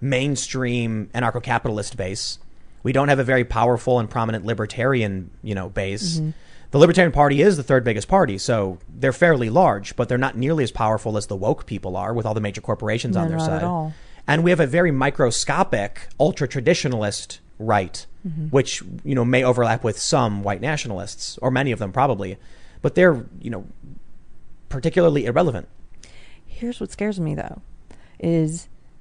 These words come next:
Speaker 2: you know, this, the, the, for ev-, for every action, there's an equal and opposite reaction, right? This whole, this law that exists. So I am afraid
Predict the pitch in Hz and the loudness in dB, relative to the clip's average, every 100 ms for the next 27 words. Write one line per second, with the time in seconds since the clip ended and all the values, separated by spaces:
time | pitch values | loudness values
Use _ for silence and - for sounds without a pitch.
0 | - - - - 214 180 156 151 - - | -20 -20 -18 -6 -2 0 0 -2 -4 -6
1 | - - - - - - 180 - - - | -12 -20 -20 -20 -20 -16 -12 -12 -10 -14
2 | 185 - - - 151 151 156 139 - 165 | -14 -14 -14 -8 0 0 0 -6 -2 0
3 | 156 151 151 151 151 - - - 143 143 | 2 0 0 0 -2 -6 -10 -4 -4 -4
4 | - 147 147 151 - - - - 151 147 | -6 -4 -6 -8 -14 -20 -18 -8 -6 -6
5 | 147 - - 165 147 151 139 135 - - | -8 -10 -10 -10 -6 -6 -4 -8 -8 -12
6 | - 113 - - - 131 139 135 - - | -12 -10 -10 -12 -14 -12 -10 -10 -12 -12
7 | - 127 170 190 - 156 - 135 - - | -12 -10 -12 -14 -16 -16 -12 -12 -12 -12
8 | - - 175 - - - - - - 220 | -14 -14 -14 -14 -14 -14 -16 -16 -2 2
9 | 208 202 - - - 185 226 214 180 - | 4 2 -6 -10 4 6 8 6 2 0
10 | 147 143 143 139 | 2 2 2 -2